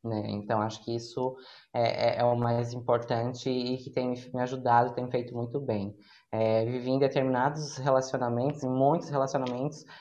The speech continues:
muitas situações como para o outro, né? Para o desejo do outro, para agradar o outro. Hoje eu sempre me coloco em primeiro lugar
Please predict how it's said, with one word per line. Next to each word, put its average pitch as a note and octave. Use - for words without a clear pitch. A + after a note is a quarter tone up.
muitas D3
situações C#3+
como D3
para D3+
o D#3+
outro, A2
né? G#2
Para A2+
o A2+
desejo A2
do G#2
outro, C3+
para A2+
agradar A2
o G#2
outro. B2+
Hoje B2+
eu E3+
sempre D3
me D3+
coloco C#3
em C#3+
primeiro C3
lugar A2